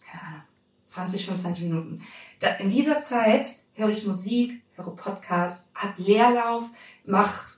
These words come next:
der Schara jene Voice, äh, telefoniere mit meiner Mutter, keine Ahnung,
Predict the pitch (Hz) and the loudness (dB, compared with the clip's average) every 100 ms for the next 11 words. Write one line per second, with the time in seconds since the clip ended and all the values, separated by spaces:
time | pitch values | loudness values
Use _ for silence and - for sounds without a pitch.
0 | _ 185 185 220 233 214 214 196 190 202 | _ -2 0 2 4 4 4 4 6 8
1 | 202 - - 175 175 175 180 180 - _ | 8 6 4 4 6 6 2 -2 -12 _
2 | _ 214 208 214 220 202 202 214 240 214 | _ 0 2 2 2 2 2 2 0 -2
3 | 214 - - 208 240 254 | 0 2 4 4 4 2